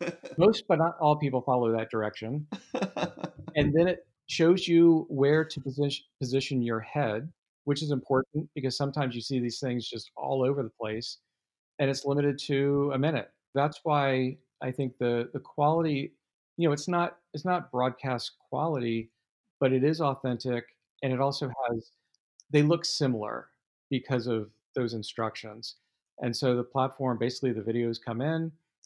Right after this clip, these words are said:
Speaker 2: we do a quick little edit of captions, and then upload them. They don't go up automatically. We, we get to screen them first.
Speaker 1: It's a wide variety of people, too.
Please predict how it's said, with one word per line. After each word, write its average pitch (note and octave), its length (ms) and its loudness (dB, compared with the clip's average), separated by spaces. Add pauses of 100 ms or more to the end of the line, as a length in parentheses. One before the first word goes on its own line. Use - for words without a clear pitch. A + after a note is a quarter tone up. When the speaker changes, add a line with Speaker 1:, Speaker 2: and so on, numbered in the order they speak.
Speaker 2:
we B2+ 80 -4
do A#2+ 140 2
a G#2+ 40 -4
quick C3+ 280 -8
little A#2 280 -2
edit B2 240 -2
of A2 140 -8
captions, D3 680 -4 (540)
and A#2 180 -2
then A#2 380 -4
upload A2+ 400 -4
them. G#2 180 -10
They A#2+ 60 -4
don't C3+ 200 -4
go B2+ 140 0
up A#2+ 160 -2
automatically. A2 720 -4
We, G#2+ 220 -8
we A#2 160 -4
get A2 140 -8
to A2+ 80 -16
screen G#2+ 340 -8
them G2+ 180 -14
first. A2+ 460 -12 (720)
Speaker 1:
It's C#4 160 -8
a C#3+ 60 -4
wide G3+ 460 -6
variety D3+ 460 -2
of G#2+ 120 -4
people, F#3 320 -8
too. A#2+ 580 -2